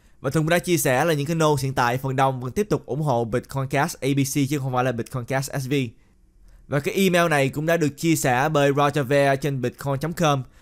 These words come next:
Nếu các bạn lên bitcoin chấm com thì ở phía dưới các bạn sẽ thấy có một cái video. Tôi cũng đã để cái link đến với cái video này ở trong cái bài viết mà Thuận đăng ngày hôm qua. Nhưng mà nào mà có hứng thú thì hãy xem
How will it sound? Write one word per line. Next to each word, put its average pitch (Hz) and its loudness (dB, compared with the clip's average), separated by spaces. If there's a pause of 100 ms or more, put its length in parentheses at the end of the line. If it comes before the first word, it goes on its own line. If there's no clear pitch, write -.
(180)
Nếu 180 0
các 202 0
bạn 147 2
lên 151 2
bitcoin 143 0
chấm 170 -4
com 147 0
thì 139 -2
ở 117 0
phía 160 -4
dưới 160 0
các 185 -2
bạn 143 0
sẽ 135 -2
thấy 151 -2
có 170 -2
một 135 -2
cái 147 0
video. 139 4 (300)
Tôi 147 -2
cũng 165 -2
đã 165 2
để 135 2
cái 175 2
link 165 2 (260)
đến 160 2
với 202 2
cái 180 2
video 151 4
này 127 0
ở 107 -2
trong 139 -4
cái 151 0 (200)
bài 127 0
viết 160 2
mà 185 -2
Thuận 131 -2
đăng 139 0
ngày 127 -2
hôm 127 -2
qua. 143 4
Nhưng 135 -4
mà 139 0
nào 123 -2
mà 117 -4
có 147 -6
hứng 156 -2
thú 165 0
thì 160 -4
hãy 120 -4
xem 135 0